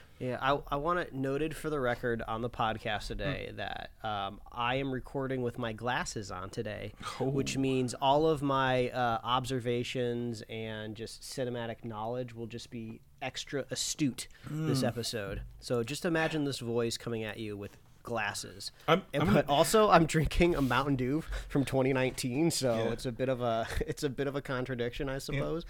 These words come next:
Speaker 2: It's a
Speaker 1: But it's,
Speaker 2: re-release.
Speaker 1: uh,
Speaker 2: It's not from twenty nineteen. I just wanna put that out
Speaker 1: <laughs>
Speaker 2: there. It's twenty nineteen
Speaker 1: But it's a
Speaker 2: flavor.
Speaker 1: Yeah, Chris told me it was candy corn flavor, and I love candy corn. And it's really good. It kind of, without context knowing the flavor, because that's how these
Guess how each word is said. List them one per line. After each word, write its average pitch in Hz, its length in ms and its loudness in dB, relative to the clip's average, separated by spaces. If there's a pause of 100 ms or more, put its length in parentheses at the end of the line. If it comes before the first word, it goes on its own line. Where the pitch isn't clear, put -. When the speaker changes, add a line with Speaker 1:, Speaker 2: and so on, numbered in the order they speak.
Speaker 2:
It's 190 180 6
a 226 40 12
Speaker 1:
But 220 140 10
it's, 196 80 8
Speaker 2:
re-release. 170 420 10
Speaker 1:
uh, 175 40 6
Speaker 2:
It's 151 160 6
not 160 260 8
from 160 200 6
twenty 139 280 4
nineteen. 110 400 0
I 107 80 -2
just 107 120 -4
wanna 117 120 0
put 123 140 2
that 170 160 8
out - 240 4
Speaker 1:
<laughs> - 0 -
Speaker 2:
there. 104 260 0
It's - 300 -4
twenty 151 260 4
nineteen 139 320 4
Speaker 1:
But 175 60 2
it's 175 60 2
a - 20 0
Speaker 2:
flavor. 117 460 6 (520)
Speaker 1:
Yeah, 139 220 2
Chris 147 300 -2
told 156 180 0
me 151 100 0
it 147 60 0
was 143 120 0
candy 190 400 0
corn 117 280 0
flavor, 110 360 -2
and 113 200 -6
I 117 80 -2
love 117 260 -2
candy 107 300 -6
corn. 104 460 -6
And 151 80 4
it's 165 160 2
really 165 160 4
good. 135 160 4
It 117 80 0
kind 165 200 2
of, 170 160 2 (320)
without 156 440 2
context 156 520 0
knowing 135 280 -2
the 120 80 -2
flavor, 123 420 -2
because 123 380 -2
that's 135 240 -4
how 135 140 0
these 120 280 -8